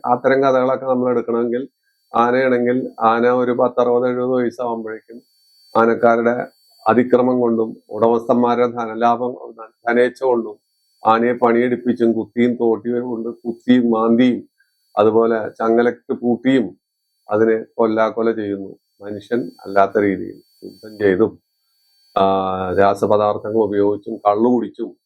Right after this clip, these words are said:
തോന്നിവാസം കാണിച്ചും മനുഷ്യന്റെ ആയുസ് അവനും നശിപ്പിക്കുന്നു. അതാണ് മനുഷ്യന്റെ ആയുസ്.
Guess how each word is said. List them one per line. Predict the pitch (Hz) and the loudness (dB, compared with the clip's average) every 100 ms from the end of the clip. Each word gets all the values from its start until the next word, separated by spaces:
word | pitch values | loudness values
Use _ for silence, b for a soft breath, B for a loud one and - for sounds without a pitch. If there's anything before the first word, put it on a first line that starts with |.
| _ _ _ 113 | _ _ _ 2
തോന്നിവാസം | 117 131 143 147 151 147 | 2 2 2 0 0 0
കാണിച്ചും | 127 110 - 104 85 _ _ _ _ 110 | -2 -4 -10 -16 -18 _ _ _ _ _
മനുഷ്യന്റെ | 113 104 120 123 | -4 0 2 2
ആയുസ് | 120 104 95 - 104 - _ 104 | 2 -2 -6 -12 -16 -18 _ -4
അവനും | 104 104 113 123 127 _ _ _ _ | -2 0 0 -2 -4 _ _ _ _
നശിപ്പിക്കുന്നു. | 98 - _ 98 _ 90 _ _ _ _ _ 110 | -20 -20 _ _ _ -20 _ _ _ _ _ 0
അതാണ് | 117 123 135 | 2 0 2
മനുഷ്യന്റെ | 123 117 117 135 127 123 | 2 2 0 2 2 2
ആയുസ്. | 107 95 - | 0 -4 -10